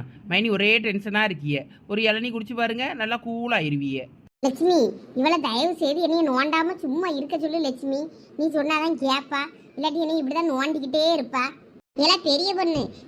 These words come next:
Speaker 2: சும்மா இருல, உங்க மைனியே மன வருத்தத்துல இருக்காவ, இதுல நீ வேற அவியல போட்டு சுவாதிக்காத.
Speaker 1: என்னாச்சு லட்சு? என்னத்தை விட எங்க மைனி இன்னைக்கு ரொம்ப சேடா தெரியாவ.
Speaker 2: இல்ல பெரிய பொண்ணு, நீ வர்ற வழியில உங்க அண்ணனை பாக்கலையாக்கும்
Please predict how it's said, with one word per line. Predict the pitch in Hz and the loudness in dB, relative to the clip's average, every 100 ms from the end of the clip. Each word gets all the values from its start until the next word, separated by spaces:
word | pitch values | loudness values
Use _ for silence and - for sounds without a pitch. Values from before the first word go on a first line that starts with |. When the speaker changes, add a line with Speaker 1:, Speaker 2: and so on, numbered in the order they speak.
| - | -6
Speaker 2:
சும்மா | 339 349 427 320 | 0 2 2 2
இருல, | 285 339 | 2 0
உங்க | 339 359 285 | 0 0 0
மைனியே | 269 349 330 370 | 0 0 0 0
மன | 294 262 339 | 0 0 0
வருத்தத்துல | 294 330 302 359 320 | -2 -4 -6 -4 -4
இருக்காவ, | 277 285 277 302 - - | -2 0 0 -2 -6 -14
இதுல | 285 349 349 | -6 -2 0
நீ | 320 349 | 0 0
வேற | 339 339 359 | 2 2 0
அவியல | 311 330 294 | -2 -4 -6
போட்டு | 294 349 | -8 -8
சுவாதிக்காத. | 302 277 339 294 285 254 285 359 - - _ - 185 | -4 -2 -2 -2 -2 -2 -4 -8 -14 -20 _ -4 2
Speaker 1:
என்னாச்சு | 185 240 240 214 180 | 4 6 4 2 -2
லட்சு? | 165 175 185 247 - - - | -2 0 2 2 -4 -20 -4
என்னத்தை | 175 214 240 233 233 | 0 2 0 -2 -2
விட | 220 | 0
எங்க | 233 220 | 2 2
மைனி | 202 196 233 220 | 0 0 0 0
இன்னைக்கு | 202 196 240 214 | -2 -2 0 0
ரொம்ப | 185 208 233 208 170 - | 0 -2 -2 -2 -2 -2
சேடா | 175 196 214 220 190 | 2 4 2 0 -2
தெரியாவ. | 180 175 165 175 214 - - - _ | -2 0 0 0 0 -6 -20 -20 _
Speaker 2:
இல்ல | - 339 403 | 0 2 4
பெரிய | 359 392 | 2 2
பொண்ணு, | 403 392 285 208 - - | 0 2 0 -2 -8 -6
நீ | 330 | -2
வர்ற | 381 330 370 | 2 2 0
வழியில | 403 403 403 | -2 -2 -2
உங்க | 415 359 | 0 -2
அண்ணனை | 370 403 | 0 -2
பாக்கலையாக்கும் | 392 349 370 392 370 330 262 | 0 -2 -2 -2 -2 -2 -6